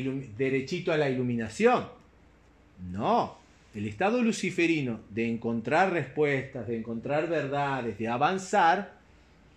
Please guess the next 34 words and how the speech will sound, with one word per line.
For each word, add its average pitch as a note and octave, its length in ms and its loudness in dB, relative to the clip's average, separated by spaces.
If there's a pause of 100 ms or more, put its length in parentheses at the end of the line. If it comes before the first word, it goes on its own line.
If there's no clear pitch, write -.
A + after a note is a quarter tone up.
(260)
puede C4+ 440 4
estar G#3 360 4
expuesto, F#3 760 2
si B2 120 -6
no D#3+ 120 0
se E3+ 140 2
tiene D3+ 240 0
la C3 80 0
suficiente C#3+ 540 -4
conciencia, G3 720 0 (280)
de E3 120 4
ser D3+ 220 2
atrapado E3+ 500 2
por C#3 140 0
la C3+ 100 2
vanidad, B2+ 640 4
por D#3 160 2
el B2+ 140 2
orgullo D#3+ 800 2 (1160)
y D3+ 80 -2
por D3 160 0
los C#3 180 0
aspectos F#3+ 560 2
negativos A3 760 2
que G#3 100 -4
inclusive G3+ 400 -2
le G#3+ 100 2
pasó D3 300 -2
también E3+ 280 -4
a E3+ 100 -2
Osho, B3 320 -2
como B2+ 180 -6
dijimos D#3 320 -6
recién. A3+ 400 -6